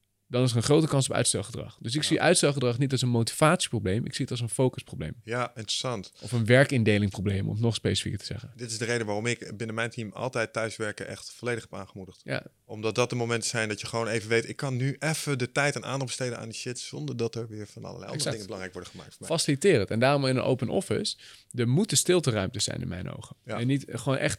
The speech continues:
Speaker 1: stilte, stilte. Geen notificatie, geen men-, gewoon stilte, stilte. En in mijn ogen, als, als je als werkgever die ruimte niet faciliteert, dan is dat een recept voor stress en frustratie binnen je team, maar met name een verlaagde productiviteit op die deep work taken.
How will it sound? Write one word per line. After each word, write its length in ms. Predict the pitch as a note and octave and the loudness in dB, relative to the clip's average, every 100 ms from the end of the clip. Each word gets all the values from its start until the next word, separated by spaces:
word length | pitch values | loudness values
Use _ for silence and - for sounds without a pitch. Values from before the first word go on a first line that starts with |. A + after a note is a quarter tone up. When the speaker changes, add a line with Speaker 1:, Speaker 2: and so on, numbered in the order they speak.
| - | -4
Speaker 1:
stilte, 360 | - E3 D3+ | 0 2 2
stilte. 400 | A#2+ A2+ F#2 G#2 | 2 2 0 -4
Geen 120 | A#2 A2+ | -2 0
notificatie, 720 | G#2 - - E2+ - E3 D#3+ | -2 -2 2 2 2 -2 -4
geen 260 | - A2+ | -2 0
men-, 260 | B2+ C#3+ - | 0 0 -2
gewoon 200 | B2 A#2 | -2 -2
stilte, 320 | - D#3+ C3 | 0 -2 -2
stilte. 380 | - G#2+ G2 - - - - - - | -4 -4 -6 -10 -20 -20 -20 -20 -10
En 120 | A2+ | -2
in 80 | A2+ | 2
mijn 280 | C3 E3 A2+ | 4 4 6
ogen, 640 | B2+ B2 C3 A2+ A2 - | 4 4 4 4 4 2
als, 360 | A#2+ B2+ - | 0 2 0
als 200 | - A#2+ | -4 -4
je 100 | - | -2
als 140 | G#2+ G#2+ | -4 0
werkgever 800 | C3+ E3+ - C3 A2 G#2 G2+ G2 | 2 2 2 -2 0 -2 -4 -2
die 160 | A#2+ B2 | 0 2
ruimte 340 | C3+ C3 A2 | 4 2 2
niet 160 | C#3 - | -2 0
faciliteert, 840 | C3+ - G#2+ - A#2 D#4 - - _ _ _ _ _ _ | 0 0 -2 2 2 2 -2 -12 _ _ _ _ _ _
dan 140 | - C3 | -6 -2
is 80 | C3 | 0
dat 140 | C3 | 0
een 100 | B2 | -2
recept 320 | A2+ - G3+ | 0 0 0
voor 240 | - B2 A#2 | -2 -4 -2
stress 280 | - C#3+ C3 | 0 -2 0
en 100 | A#2+ | -4
frustratie 480 | A#2+ - C3+ C3 A#2+ | -2 -2 0 0 0
binnen 180 | G#2+ G#2 | -2 -2
je 60 | |
team, 200 | C#3+ F#3+ | 0 0
maar 120 | D3+ A2+ | 2 0
met 100 | A2+ | 0
name 440 | B2 D#3+ D3 D3 _ _ _ | 0 2 0 -2 _ _ _
een 120 | - A2 | -12 -6
verlaagde 500 | B2 A#2+ D3+ F#3+ D3 | 0 2 2 2 -2
productiviteit 720 | C3 B2 A#2+ - A#2 B2+ - | 0 0 -2 0 2 2 0
op 140 | A#2 | -8
die 80 | A#2 | -4
deep 180 | C#3+ - | -4 -4
work 180 | G2+ | -6
taken. 280 | - - - | -8 -14 -14